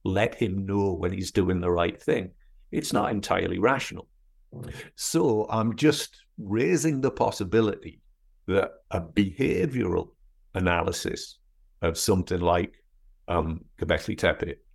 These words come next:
would have people doing a lot more in terms of technology simply because it felt right to them, simply because they were exercising the skills that they'd developed,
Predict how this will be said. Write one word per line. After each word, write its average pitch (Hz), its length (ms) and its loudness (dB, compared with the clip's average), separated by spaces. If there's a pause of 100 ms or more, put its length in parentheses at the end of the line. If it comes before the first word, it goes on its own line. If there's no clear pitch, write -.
(400)
would 104 240 2
have 113 360 0
people 117 500 0
doing 110 580 0
a 101 220 4
lot 107 500 0
more 156 520 2
in 95 140 0
terms 101 380 2
of 95 160 -2
technology 101 800 -2 (540)
simply 147 500 0
because 113 420 0
it - 160 -2
felt 113 500 0
right 82 360 0
to - 120 0
them, 80 280 -8 (260)
simply 143 500 0
because 110 640 0
they 92 140 0
were 87 260 0
exercising 87 960 0
the 85 140 2
skills 104 800 0
that - 240 -4
they'd 95 300 2
developed, 90 600 0